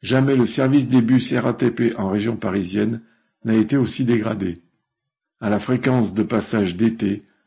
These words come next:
s'ajoute un gros manque d'effectifs. Sur chaque ligne, il manque de trois à six bus chaque jour. Les attentes sont fréquemment de trente minutes dans Paris et en banlieue, voire plus d'une heure par exemple,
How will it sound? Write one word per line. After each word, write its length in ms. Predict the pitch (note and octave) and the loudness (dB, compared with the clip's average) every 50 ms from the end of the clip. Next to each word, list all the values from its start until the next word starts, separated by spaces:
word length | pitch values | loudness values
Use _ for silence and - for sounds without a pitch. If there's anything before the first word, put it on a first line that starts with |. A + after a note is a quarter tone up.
| _ _ | _ _
s'ajoute 560 | - - - B2+ A2+ G#2+ A#2 C#3 D3 C#3+ - - | -10 -4 0 0 2 2 2 -2 -2 -4 -6 -4
un 100 | - G2+ | -2 -2
gros 220 | G2+ F2 G2 C3 C3 | 0 2 2 2 2
manque 300 | C3 D3 D3 B2 - A2+ | 2 2 0 -2 -4 -4
d'effectifs. 760 | F#2 F2+ F2+ - - - - - - G#2 F2+ - - - - _ _ _ _ _ _ _ _ _ _ _ _ _ | -4 -4 -6 -6 -8 -8 -8 -8 -8 -8 -8 -8 -12 -18 -20 _ _ _ _ _ _ _ _ _ _ _ _ _
Sur 200 | _ - - G2+ | _ -12 -10 -6
chaque 260 | - - A#2 G#2+ - - | -4 -4 -4 -4 -2 0
ligne, 340 | B2 B2+ C3+ C#3 C#3 C3 C3 C3 _ _ _ | 2 2 2 0 -2 -4 -8 -10 _ _ _
il 140 | B2 B2 C3 | 0 2 4
manque 300 | B2+ C3 C#3 D3 C#3+ C3 | 4 4 4 2 2 2
de 120 | G#2+ G#2+ | 2 0
trois 380 | G#2 G#2 - - D3 D3 C#3 - | 0 -2 -4 -6 -4 -4 -4 -4
à 100 | - G#2+ | -6 -6
six 200 | - - - B2+ | -6 -6 -6 -6
bus 320 | A2+ A#2+ C3+ B2 - - | -4 -4 -4 -6 -6 -8
chaque 280 | - - - D3 C#3 A#2 | -10 -8 -6 -4 -4 -4
jour. 440 | F#2 F2+ G2 G#2 G#2 A2+ B2 B2+ - _ _ _ _ G#2+ | -4 -4 -4 -2 -2 -4 -4 -8 -14 _ _ _ _ -4
Les 160 | G#2 G2+ A2+ | -2 0 0
attentes 380 | C3 B2+ C3 D3+ C#3 C#3 B2 | 0 0 0 0 -2 -2 -2
sont 160 | B2+ - A#2+ F2+ | -4 -4 -6 -6
fréquemment 520 | - - B2 A2+ - B2 A2+ A2 A#2 A2 | -4 -4 -6 -4 -2 -2 -2 0 0 0
de 120 | F#2+ F#2+ | -2 -2
trente 320 | G2 - - D3 C3+ C3 - | -4 -6 -6 -6 -6 -4 -4
minutes 340 | C3 A2 A2 A#2 A#2 G#2+ F#2+ | -4 -2 -2 -2 -2 -4 -4
dans 160 | G#2+ G2+ - | -6 -6 -4
Paris 360 | - G2+ F#2+ F#2 G#2 A#2 - | -4 -6 -4 -2 -4 -4 -2
et 100 | - - | -2 -2
en 100 | G2 G2 | -2 -2
banlieue, 480 | F#2 F2+ F#2+ F#2 F2+ F2+ F2+ F2+ G#2+ - _ _ _ _ | -2 -2 -2 -2 -2 -2 -4 -4 -6 -8 _ _ _ _
voire 300 | - F#2+ A#2 A#2 G2+ F#2+ | -6 -2 0 0 0 -2
plus 180 | - - D#3 E3 | -2 0 0 2
d'une 220 | C#3 C3 C3 A#2+ | 2 2 2 4
heure 240 | A#2 A2+ G#2 F#2+ E2 | 4 4 2 2 -2
par 180 | - A2+ G2 F#2 | -4 -4 -2 -2
exemple, 520 | F#2+ E2+ E2 F#2 G2 G#2+ G#2+ G#2 - - | -2 -2 -2 -2 -2 -2 -2 -4 -10 -18